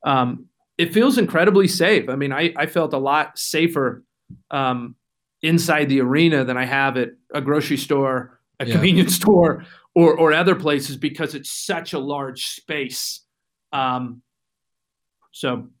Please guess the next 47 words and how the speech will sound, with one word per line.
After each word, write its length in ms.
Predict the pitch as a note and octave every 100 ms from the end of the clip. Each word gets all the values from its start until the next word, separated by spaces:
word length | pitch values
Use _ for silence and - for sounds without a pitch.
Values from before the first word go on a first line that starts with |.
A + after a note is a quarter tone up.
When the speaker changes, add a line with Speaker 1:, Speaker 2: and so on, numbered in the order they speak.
| _ _ _ _ _ _ _ _ _ _
Speaker 2:
Yeah. 260 | A#2+ A2 G2 _ _ A#2+
Well, 300 | A#2+ A#2 - _ _ _ _ _ -
Ryan 240 | C#3+ E3
Smith, 340 | - D#3 E3+ -
the 100 | C3
new 260 | C#3+ D3+
owner 400 | D#3 D#3+ E3 D3 - _ _ _ _ _ _ -
of 200 | C3+ C3
the 100 | B2
Utah 440 | B2 D3 - C#3+
Jazz, 580 | B2 A#2+ C#3 D#3+ F#3 -
and 260 | G#2+ F2+ - _ _ _ _ _
Jazz 280 | A#2 B2 C3
are 120 | C3
off 180 | C#3 -
to 300 | D#3 C3+ B2 -
a, 140 | C3+ C#3
a 80 |
good 200 | B2+ F3+
start. 380 | - - F#3 G3+
This 160 | D3 -
is 100 | C3+
gonna 200 | E3 D3
be, 120 | D3+
this 140 | D3+
is, 80 | C#3
this 180 | D3 D3
is, 200 | D#3 C3+
uh, 180 | A#2+ G2+ - _ _ _ _
Mike 180 | A#2+ D3+
Conley's 500 | - D#3 F3 E3 D3
playing, 600 | - D#3 D#3 D3+ C#3+ C3 _ _ _ _ _ -
uh, 440 | A#2+ A#2 A2 A2 G2+
has 260 | B2+ A2+
gotten 260 | - C3+ C#3+
off 140 | C#3+
to 80 | -
a 40 | B2+
great 200 | D3 -
start, 260 | D#3+ D#3+
which 100 | C#3
was 100 | C3
important 420 | B2 - D3 D3+
for 100 | D#3
this 180 | D3 C3+
team, 320 | - D#3 D#3+
and 200 | C#3+ G#2+